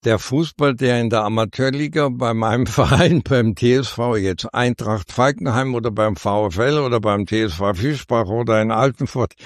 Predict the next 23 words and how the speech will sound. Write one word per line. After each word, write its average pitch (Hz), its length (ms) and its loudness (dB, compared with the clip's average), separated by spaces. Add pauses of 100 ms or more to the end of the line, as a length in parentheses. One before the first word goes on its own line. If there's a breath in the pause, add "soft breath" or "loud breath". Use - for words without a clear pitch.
sind 127 260 0
meine 123 280 2
Vereine 113 480 -4
hier, 120 300 0 (760 loud breath)
gespielt 170 600 0
wird 165 360 4
und, 147 480 2
äh, 135 260 4
mit 131 280 0
den 139 180 2
Kindern 156 460 -2
und 143 240 -2
den 139 160 0
Jugendlichen 156 840 0
gespielt 139 600 -4
wird 143 360 0
und 147 280 -2
der 135 100 4
als 131 260 -2
sonstige 151 760 -2
Breitensport 151 1500 0 (420 soft breath)
sind 147 360 -2 (100)
das - 480 0